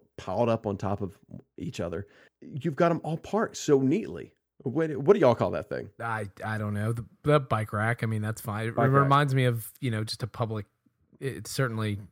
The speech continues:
Speaker 2: not anything like that, but, you know, you see the public bike racks where you can just kinda slot in the front wheel or whatever. It, it works really awesome. It, and what it was
Speaker 1: But it's got the different size slots for the different bikes and stuff that you've got too. Like,
Speaker 2: Yeah,
Speaker 1: it's
Speaker 2: sorta,
Speaker 1: it's
Speaker 2: kinda. Yeah, I mean, it,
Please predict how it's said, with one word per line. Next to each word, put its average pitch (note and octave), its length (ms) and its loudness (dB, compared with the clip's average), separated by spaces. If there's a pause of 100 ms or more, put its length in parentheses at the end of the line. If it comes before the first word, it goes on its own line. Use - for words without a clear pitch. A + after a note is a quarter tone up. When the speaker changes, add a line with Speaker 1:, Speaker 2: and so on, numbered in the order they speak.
(200)
Speaker 2:
not A2+ 360 -2 (360)
anything B2 320 0
like A2+ 220 0
that, G#2 180 -2
but, A#2+ 140 -6
you C3 80 -6
know, G#2 100 -6
you G2+ 160 -8
see - 140 -10
the A2 80 -8
public G2+ 380 -10
bike F#2+ 200 -10
racks F#2+ 260 -8
where A2 60 -8
you G2+ 80 -8
can G#2 120 -8
just F#2+ 180 -12
kinda G2 180 -8 (720)
slot G#2+ 440 -4
in A2 180 -2
the G2 80 -6
front A2 260 -6
wheel G#2 300 -8
or F#2 100 -8
whatever. F#2 360 -8
It, G2 160 -12
it F3 100 -6
works E3+ 260 -2
really C3 280 2
awesome. A2 400 -4
It, A2+ 200 -10
and A2+ 200 -8
what C3+ 160 -2
it B2+ 100 0
was A#2+ 140 4
Speaker 1:
But E3+ 80 8
it's D#3+ 100 4
got D3+ 200 6
the C#3 80 8
different C3+ 340 6
size B2+ 240 8
slots A2+ 400 6
for A#2 120 0
the G#2 120 4
different G2 300 0
bikes G2+ 320 -2
and F#2 100 -6
stuff E2+ 240 -4
that - 120 -10
you've F2+ 140 -6
got E2 220 -4
too. F#2 400 -4
Like, G3 140 2
Speaker 2:
Yeah, F#3+ 180 2
Speaker 1:
it's - 280 -8
Speaker 2:
sorta, G#3+ 300 2
Speaker 1:
it's - 80 -4
Speaker 2:
kinda. C3+ 420 2
Yeah, D#3+ 260 2
I C3+ 120 0
mean, C#3 220 0
it, C#3 160 -4